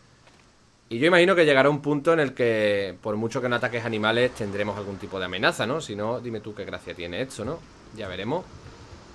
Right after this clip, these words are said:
Ya nos subimos aquí, pillamos unas cuantas botellas más. Vamos a ver.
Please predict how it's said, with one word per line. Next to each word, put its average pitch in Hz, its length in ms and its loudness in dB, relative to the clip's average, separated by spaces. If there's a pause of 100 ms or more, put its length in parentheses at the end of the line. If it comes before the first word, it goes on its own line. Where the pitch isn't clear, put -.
(260)
Ya - 60 -16
nos - 100 -14
subimos 107 260 -4
aquí, 156 240 -6
pillamos 107 260 -4
unas 98 120 -6
cuantas 98 220 -8
botellas 87 320 -6
más. 131 300 -2
Vamos - 1700 -12
a - 20 -8
ver. 123 260 -2